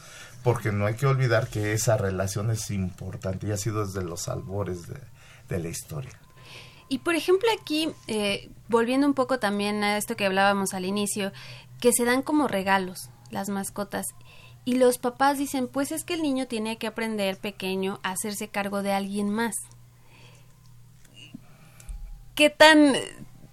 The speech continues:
Speaker 2: cierto o, o qué tanto implicaría desde esta visión, obviamente más, eh, de ustedes que tienen la experiencia,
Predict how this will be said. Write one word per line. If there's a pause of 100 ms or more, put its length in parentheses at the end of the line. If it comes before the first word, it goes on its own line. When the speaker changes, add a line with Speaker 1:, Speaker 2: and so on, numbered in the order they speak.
Speaker 2:
cierto
o,
o
qué
tanto
implicaría
desde
esta
visión, (160)
obviamente
más, (120)
eh,
de
ustedes
que
tienen
la
experiencia,